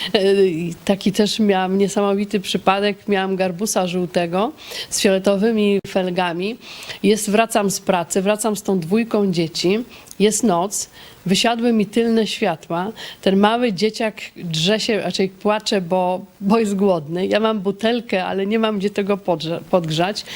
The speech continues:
więc zatrzymuję się po drodze w, w, w restauracji Kot dawnej na trasie Warszawa-Katowice. Tam mi podgrzewają jak-, to jedzenie, karmię to dziecko,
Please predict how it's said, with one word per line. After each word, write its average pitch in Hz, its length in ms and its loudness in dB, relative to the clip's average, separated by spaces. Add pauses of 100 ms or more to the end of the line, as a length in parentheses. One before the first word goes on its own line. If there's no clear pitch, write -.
(240)
więc 196 160 4
zatrzymuję 226 580 2
się 220 140 -2
po 190 140 0
drodze 208 400 0
w, 185 60 -4
w, 190 640 0
w 185 40 -2
restauracji 202 640 -2
Kot 175 300 -2
dawnej 180 420 -2
na 180 140 -2
trasie 185 360 -4
Warszawa-Katowice. 175 1080 -2 (420)
Tam 262 220 2
mi 240 120 2
podgrzewają 214 720 0
jak-, 202 300 -2
to 202 120 2
jedzenie, 170 460 0
karmię 233 420 2
to 202 140 0
dziecko, 175 520 -2